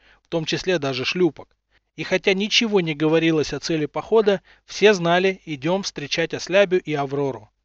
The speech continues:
У нас забрали все дальномеры, кроме двух, причём один оставили в нашей башне, и распределили их по остальным кораблям, так как Россия, Громобой и Рюрик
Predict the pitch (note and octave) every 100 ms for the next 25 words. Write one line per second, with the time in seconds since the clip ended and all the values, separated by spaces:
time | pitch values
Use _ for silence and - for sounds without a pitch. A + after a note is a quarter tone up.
0 | _ _ _ _ - D3+ B3 F#3 F3+ E3+
1 | G#3 F#3+ - F#3+ F3+ F3 E3+ F3+ A#3 D#3
2 | G#2+ _ D#3 F3+ F3+ D#3 F3+ C3 - _
3 | _ - B2+ - G3 D#3 C#3+ F#3 D3 -
4 | E3+ E3 D#3 C3+ F#3 - B2 B2 A#2+ -
5 | G#2+ _ - - _ G#3 B3 A3+ - D#3+
6 | E3 F#3+ G#3 F#3 - F#3 F3+ - E3 D3
7 | E3+ D#3+ D#3+ D3+ B2 A#2+ A2 _ D#3 D#3
8 | E3+ D3+ D3 D#3 - G#3+ G#3+ C#3+ C3+ C#3+
9 | C#3+ D#3 G3+ C#3+ F3+ A#3 D3